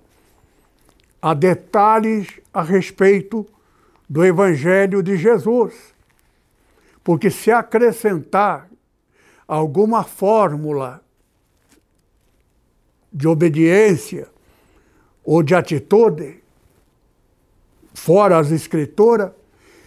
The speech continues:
será invalidada a vida dele como de Deus, filho de Deus. Portanto,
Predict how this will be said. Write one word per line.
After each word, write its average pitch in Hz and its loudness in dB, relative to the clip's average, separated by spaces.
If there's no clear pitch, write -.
será 202 0
invalidada 190 0
a 151 -8
vida 170 0
dele 160 0
como 170 -2
de 151 -4
Deus, 160 -2
filho 180 0
de 151 -2
Deus. 165 0
Portanto, 226 0